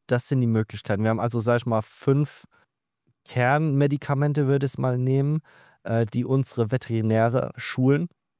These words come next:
ja, die da auch die, die, die fachliche Vorgabe sind, äh, aus unserer Diensthundeklinik. Ähm, und zwar, äh, gibt es weitaus mehr Medikamente, die unsere Hundeführer mitführen. Da geht's auch über, über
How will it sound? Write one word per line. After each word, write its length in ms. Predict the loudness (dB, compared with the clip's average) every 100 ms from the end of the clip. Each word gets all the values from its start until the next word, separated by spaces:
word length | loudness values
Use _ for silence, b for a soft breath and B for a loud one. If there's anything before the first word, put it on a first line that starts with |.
| _
ja, 160 | -6 -4
die 300 | -2 -2 -2
da 160 | 0 0
auch 240 | 0 -6
die, 320 | -8 -4 -4
die, 240 | -4 -10 -10 -14 -14
die 160 | -12 -6
fachliche 400 | -6 -4 -6 -4
Vorgabe 480 | 0 2 4 2
sind, 260 | 0 -2 -6 b b b b -6
äh, 80 |
aus 260 | -2 -2 -4
unserer 240 | -2 -2
Diensthundeklinik. 920 | 0 0 0 -2 -2 0 0 0 -2
Ähm, 380 | 0 2 2 -2 b b b b b -4
und 200 | -2 -2
zwar, 640 | 0 4 6 6 4 2
äh, 220 | -2 -2
gibt 200 | -4 -4
es 200 | -4 0
weitaus 440 | 2 2 0 -2 0
mehr 200 | 0 0
Medikamente, 680 | -2 -4 -4 -2 0 -2
die 220 | -4 -4 -4
unsere 540 | -8 -4 -2 -2 -4 -10 -12 0
Hundeführer 520 | 0 0 0 0 2
mitführen. 800 | 0 0 0 -2 -2 2 2 0 _ _ _ _ _ _ -12
Da 60 | -4
geht's 260 | -4 0
auch 160 | -2 0
über, 340 | 0 2 2
über 360 | 0 0 0